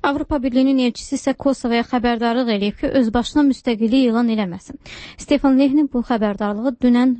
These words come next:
Rusiya Kosovaya müstəqillik nəzərdə tutan planı rədd eləyəndən sonra səsləndirib. Avropa Birliyinin elçisi deyib ki, Kosovo belə bir hərəkət eləsə, bu geriyə doğru addım olar və Kosovo rəhbərləri beynəlxalq aləmin xoşməramlı münasibətlərindən məhrum olarlar.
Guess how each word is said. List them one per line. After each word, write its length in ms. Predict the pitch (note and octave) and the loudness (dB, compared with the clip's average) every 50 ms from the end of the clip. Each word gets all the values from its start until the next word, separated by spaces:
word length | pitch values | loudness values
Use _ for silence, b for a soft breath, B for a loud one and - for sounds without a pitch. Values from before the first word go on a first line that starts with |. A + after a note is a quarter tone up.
| A#3+ | -2
Rusiya 300 | A3 A#3 - - A#3 G#3 - | -4 -4 -2 -2 -4 -4 0
Kosovaya 460 | - A#3+ G#3+ - - G#3 G#3 G#3 G#3 | 0 0 0 0 0 0 2 2 2
müstəqillik 580 | A3 - - _ A3 G#3+ G3+ G#3+ G3+ C4 A#3 | 0 -2 -2 _ -2 0 0 2 2 2 4
nəzərdə 400 | A3+ G#3 G3+ F#3+ - F#3+ - A3 G#3 - | 4 2 2 0 -2 -2 -2 -2 -4 -4
tutan 240 | - - G#3+ G3+ G#3 | -2 -2 0 0 0
planı 380 | - G#3+ G#3+ G#3 G#3+ A#3 A#3+ | 0 2 2 4 4 4 4
rədd 260 | A3+ A3+ G#3+ - - A3 G#3 | 2 0 -2 0 -2 -2 0
eləyəndən 340 | A3 G#3+ G#3 G#3 G#3+ A3 - | 0 2 2 2 2 0 0
sonra 240 | - A#3 G#3+ G3+ G3 - | 0 0 0 0 -2 -6
səsləndirib. 580 | - G3 - - - - F#3 G3 G#3 - B B B B B B B B B | -10 -18 -16 -12 -10 -10 -10 -8 -10 -12 B B B B B B B B B
Avropa 380 | B B3+ A#3+ B3+ B3+ - B3 G#3+ | B -2 -2 -2 -2 -4 -4 -4
Birliyinin 320 | A#3+ G#3 A#3 A#3+ B3 A#3 | -4 -2 0 0 0 0
elçisi 260 | G#3+ - - - A3+ | -2 -4 -6 -6 0
deyib 220 | A3 B3+ C4 - D#4 | 0 0 0 0 -4
ki, 80 | - | -6
Kosovo 340 | - - C4+ A#3 - G#3+ G#3 | -2 -2 -2 -2 0 -4 -4
belə 240 | G3 - A#3 A#3+ C4 A3 | 0 0 0 0 2 0
bir 100 | A3+ G#3+ G#3+ | 0 0 2
hərəkət 400 | G#3 G#3 G3+ - A3+ G#3+ - A#3 | 0 0 0 -2 -4 0 0 0
eləsə, 340 | A3 A3+ A3 - - D#4 C#4 | 0 0 0 0 -2 -2 -2
bu 140 | - C#4+ C4+ | -2 -6 -6
geriyə 400 | - - A#3+ A#3+ A#3 A3+ A3+ A3 F#3+ - | -4 0 2 2 2 4 2 0 0 -2
doğru 240 | F#3+ F3+ F#3+ F3+ F3 | -6 -6 -4 -6 -8
addım 320 | F3 - - F3 F3 F3 | -8 -8 -8 -8 -4 -2
olar 160 | F3+ G3 A3 | -2 0 0
və 80 | B3+ C4 | 0 -2
Kosovo 320 | - - C4+ - A#3 G#3 | 0 0 0 0 2 0
rəhbərləri 560 | G3+ G3+ F#3 - - G3+ G3 G3+ G3+ G#3+ C4 - | 0 0 -2 -2 -2 -2 0 0 0 0 0 2
beynəlxalq 520 | B3+ A3+ G3+ G3 - - B3 G#3+ - G3 | 2 2 2 0 -2 -2 -2 0 0 0
aləmin 300 | G3 F#3 F3 F#3 G#3+ B B B B B B - | 0 0 -2 -2 -4 B B B B B B -2
xoşməramlı 540 | B3 A#3 - - A3 G3+ G3+ F#3+ G3+ A3 G#3+ | -2 -2 0 0 0 0 0 0 0 0 0
münasibətlərindən 840 | G#3 F#3 F3+ - - - F#3 - - - F3+ F3 F3+ G3 A3 G#3+ G#3 | 0 -2 -4 -4 -4 -6 -6 -4 -2 -4 -2 0 2 2 4 4 2
məhrum 260 | F#3+ F#3+ G3 F3+ E3+ E3 | 2 0 -4 -4 -6 -6
olarlar. 460 | - - - - - - - - | -6 -8 -8 -6 -8 -8 -8 -10